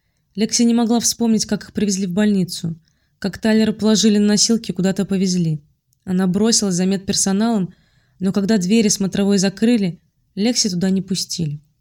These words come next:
А через пару минут Тайлера вывезли, и ей сообщили, что его везут в операционную, так как у него внутреннее кровотечение. Словно в тумане, она припоминала, как ноги подкосились, если бы не один медбрат, она бы упала на пол.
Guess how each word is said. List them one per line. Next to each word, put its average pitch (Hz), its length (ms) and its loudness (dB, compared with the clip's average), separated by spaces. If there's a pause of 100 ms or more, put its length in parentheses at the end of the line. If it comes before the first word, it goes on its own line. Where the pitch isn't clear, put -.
(1200)
А 170 80 -6
через 190 240 0
пару 196 280 -2
минут 214 300 -2
Тайлера 190 300 2
вывезли, 190 540 0 (280)
и 196 60 -4
ей 214 160 2
сообщили, 247 460 0
что - 180 -4
его 196 120 2
везут 202 340 0
в 196 40 -2
операционную, 226 760 -2 (320)
так 202 140 -4
как 202 180 -2
у 202 40 4
него 196 260 4
внутреннее 190 580 0
кровотечение. 165 800 -4 (640)
Словно 196 340 -2
в 185 60 -4
тумане, 202 580 0 (400)
она 185 180 0
припоминала, 208 600 2
как 196 240 -6
ноги 208 240 0
подкосились, 208 720 0 (400)
если 220 300 2
бы 208 140 4
не 220 80 4
один 226 200 4
медбрат, 220 480 0
она 190 200 0
бы 190 100 0
упала 202 320 -2
на 180 240 0
пол. 156 200 -10